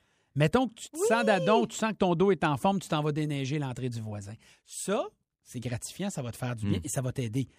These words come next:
Speaker 1: à passer au travers de l'hiver.
Speaker 2: Puis on va oublier qu'il fait froid.
Speaker 1: Ben, euh, tu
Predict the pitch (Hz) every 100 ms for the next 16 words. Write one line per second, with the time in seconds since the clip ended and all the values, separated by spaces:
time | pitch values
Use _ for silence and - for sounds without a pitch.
0 | _ - 120 120 104 139 123 104 113 110
1 | 101 92 92 92 - 208 214 214 202 226
2 | - 220 - - - 170 269 311 320 330
3 | 339 330